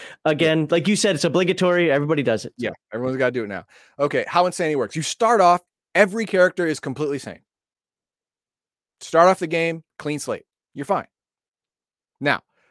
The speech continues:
Speaker 2: as the game progresses and you see more horrible and horrible stuff, that could change. Now, there's a couple of ways for this to change.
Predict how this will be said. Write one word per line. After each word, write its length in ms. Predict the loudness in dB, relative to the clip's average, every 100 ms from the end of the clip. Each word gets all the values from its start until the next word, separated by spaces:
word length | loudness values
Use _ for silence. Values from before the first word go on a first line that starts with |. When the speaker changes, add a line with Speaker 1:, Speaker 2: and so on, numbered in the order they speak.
| _ -4
Speaker 2:
as 200 | -4 -2
the 80 | -6
game 300 | -4 -4 -4
progresses 640 | -4 2 2 2 -4 -6 -8
and 200 | -8 -8
you 80 |
see 260 | -8 -10 -8
more 360 | -4 2 2 2
horrible 480 | 0 2 2 2 0
and 80 |
horrible 320 | 6 6 6 0
stuff, 480 | 2 2 2 -2 _ _ _ _ _ _ _ _ _ _ _ _ _ _
that 260 | -4 -4 -2
could 140 | -8
change. 540 | -8 -6 -8 -10 -20 _ _ _ _
Now, 140 | 0 0
there's 180 | 2 -2
a 40 |
couple 360 | -4 -4 0 0
of 100 | 2
ways 360 | 2 2 0
for 160 | -2 -2
this 260 | 0 -2 -4
to 100 | -10
change. 460 | -10 -12 -14 _